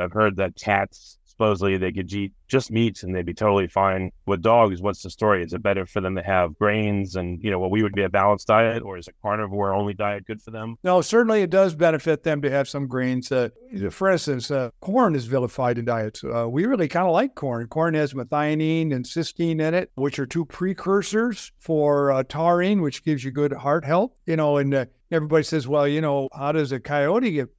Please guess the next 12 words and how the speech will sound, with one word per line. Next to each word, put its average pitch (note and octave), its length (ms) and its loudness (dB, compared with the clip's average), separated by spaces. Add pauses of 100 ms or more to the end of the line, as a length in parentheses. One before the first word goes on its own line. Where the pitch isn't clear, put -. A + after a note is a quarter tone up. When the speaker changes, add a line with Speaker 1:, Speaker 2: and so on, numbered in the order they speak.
(160)
Speaker 2:
by B2+ 320 0
or B2 100 0
a A#2+ 80 0
wolf F#3+ 300 2
get B2+ 180 0
by?" A2+ 180 -2
Well, C#3 300 4
usually D3+ 420 -2
they C#3 220 0
eat C#3+ 300 -2
the A#2+ 100 -6
pluck, D3+ 440 0